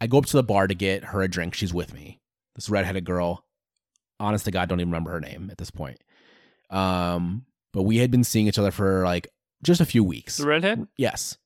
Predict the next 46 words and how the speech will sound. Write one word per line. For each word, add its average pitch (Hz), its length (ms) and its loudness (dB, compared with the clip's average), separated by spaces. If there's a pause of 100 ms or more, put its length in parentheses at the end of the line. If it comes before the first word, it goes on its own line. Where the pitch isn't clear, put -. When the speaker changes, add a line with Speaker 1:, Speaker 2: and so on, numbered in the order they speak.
Speaker 1:
just 143 160 2
a 156 60 4
few 120 180 2
weeks. - 340 -8 (640)
Speaker 2:
Is 104 280 2
it 175 220 6
Speaker 1:
Um, 92 200 -2
no, 160 240 6
no, 147 80 6
no, 113 200 4
no, 101 60 2
no, 90 180 0
no, 156 80 2
Speaker 2:
Okay. 147 280 0
Speaker 1:
no, 95 220 2
no, 80 160 -2
no, 69 60 -8
no, - 220 -16 (120)
no. 73 320 -8
This 110 160 -2
is 107 80 0
a 107 40 -2
girl 95 280 2 (640)
Speaker 2:
Different 120 260 2
Speaker 1:
inconsequential. 156 540 2
Speaker 2:
girl. 82 220 -4
Got 135 180 2
Speaker 1:
Yeah. 78 80 0
Speaker 2:
it. - 100 -10 (160)
Yep. 139 260 0
Speaker 1:
Um, 85 580 -2 (480)
you'll 113 160 -4
see 95 140 0
why. - 200 -6 (340)
But 117 320 2 (500)
so - 140 -2
we'd 156 100 8
only 190 120 8
been 160 120 6
together 123 200 6
for, 113 160 2
like, 101 180 2
a 147 80 -6
Speaker 2:
<laughs> - 0 -
Speaker 1:
few 110 160 6
weeks. - 400 -2